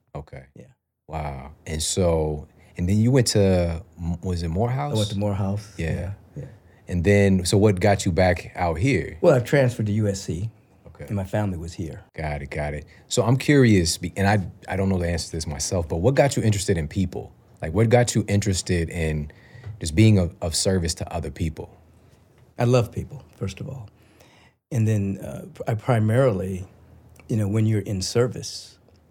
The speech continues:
Speaker 2: you know, when, when you, when you understand, um, the nature of reality, the nature of the interconnectedness between people, between each, each and every one of us,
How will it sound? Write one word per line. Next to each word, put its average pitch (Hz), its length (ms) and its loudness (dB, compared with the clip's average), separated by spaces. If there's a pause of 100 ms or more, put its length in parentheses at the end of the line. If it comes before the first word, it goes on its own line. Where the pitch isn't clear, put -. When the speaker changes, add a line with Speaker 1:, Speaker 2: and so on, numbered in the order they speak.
(120)
Speaker 2:
you 110 80 -2
know, 95 140 -4
when, 98 260 -4
when 95 260 -4
you, 87 340 -4
when 98 160 -4
you 95 140 -4
understand, 98 680 -6 (520)
um, - 400 -10 (520)
the 120 60 2
nature 117 240 4
of 92 60 0
reality, 98 520 -4 (180)
the 101 60 -4
nature 101 200 -2
of 90 60 -4
the 98 60 -4
interconnectedness 98 720 -6
between - 280 -10
people, 87 380 -6 (400)
between 107 300 -2
each, 101 300 -8
each 104 180 -6
and 98 80 -2
every 90 140 -4
one 104 200 -2
of 120 100 -6
us, 85 360 -8